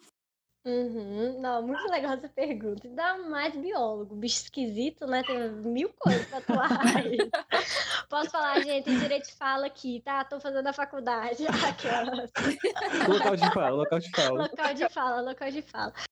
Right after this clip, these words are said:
Speaker 1: Oh, muito legal essa pergunta e não, né, não fazendo propaganda, mas já fazendo,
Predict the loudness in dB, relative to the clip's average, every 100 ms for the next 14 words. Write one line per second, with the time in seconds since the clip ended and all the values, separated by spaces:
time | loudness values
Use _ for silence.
0 | -10 -4 -2 0 -2 -4 -2 -2 -2 -4
1 | -2 -2 -2 -2 -4 -8 -4 -2 0 0
2 | 0 0 -2 -2 -6 -10 _ -6 -2 -2
3 | -2 -4 -6 -6 -2 0 -2 -6 _ -6
4 | -2 0 -2 -2 -2 -2 -2 -2 -2 -2
5 | -2 -2 0 -2 -4 -4 -2 -2